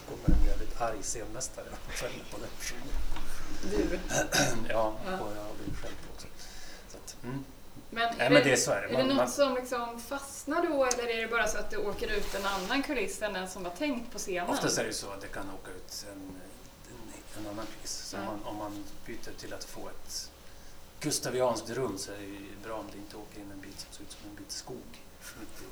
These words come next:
Speaker 1: alltihopa. Eh, kopplar man riktigt illa så kopplar man ju så att man försöker dra in och ut samma vagn, samma kuliss på samma gång,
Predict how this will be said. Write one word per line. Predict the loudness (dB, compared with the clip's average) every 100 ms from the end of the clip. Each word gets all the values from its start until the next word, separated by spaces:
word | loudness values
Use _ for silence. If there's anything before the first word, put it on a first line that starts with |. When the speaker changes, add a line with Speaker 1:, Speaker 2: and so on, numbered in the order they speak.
| -10
Speaker 1:
alltihopa. | -12 -12 -10 -8 -10 -12 -12 -12 -12 -14 -8 -4
Eh, | 0 0 -2
kopplar | -4 -2 0
man | 0
riktigt | 0 -4 -4
illa | -6 -6
så | -6
kopplar | -10 -10 -8
man | -8 -8
ju | -10 -12 -14 -14
så | -10 -10
att | -12 -16 -16 -14
man | -12
försöker | -12 -12 -12
dra | -10 -10 -12 -16 -18 -18 -14 -10
in | -10
och | -10
ut | -10 -10
samma | -10 -10 -12 -16 -18 -8
vagn, | -6 -6 -12 -14 -18 -18 -20 -18 -18 -18 -18 -20 -20 -18 -18 -14 -10
samma | -6 -6 -6
kuliss | -6 -6 -4 -4
på | -4
samma | -6 -6
gång, | -6